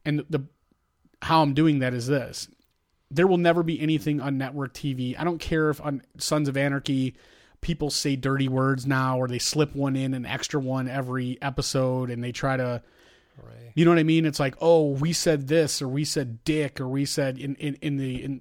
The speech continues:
Speaker 1: and we referenced it in," as, you know what I mean? They, they, they try to figure out a way, like Dennis Franz many years ago showed his ass on,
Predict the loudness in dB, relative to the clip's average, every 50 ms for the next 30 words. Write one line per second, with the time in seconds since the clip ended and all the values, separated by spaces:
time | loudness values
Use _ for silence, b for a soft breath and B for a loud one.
0 | -10 -8 -6 -6 -6 -6 -4 -2 0 0 0 0 0 -2 -2 -2 -2 -2 -2 -2
1 | -2 -2 -2 -2 -4 -6 -8 -12 -12 -12 -12 -12 -12 _ _ _ _ _ _ _
2 | _ _ _ -2 0 2 4 4 4 4 4 4 4 2 2 0 B B B B
3 | B B B B -2 0 0 -2 -6 -18 _ _ _ -20 _ _ -10 -2 -2 0
4 | 0 2 2 4 4 4 2 0 0 -2 0 2 4 4 4 4 4 2 2 2
5 | 2 0 0 -2 -2 0 0 0 -2 0 0 2 2 2 2 0 0 2 2 2
6 | 2 2 2 2 2 2 0 0 0 0 0 0 0 2 2 0 -2 -2 -4 -4
7 | -2 -4 -4 -4 -6 -8 -8 -8 -8 -8 -8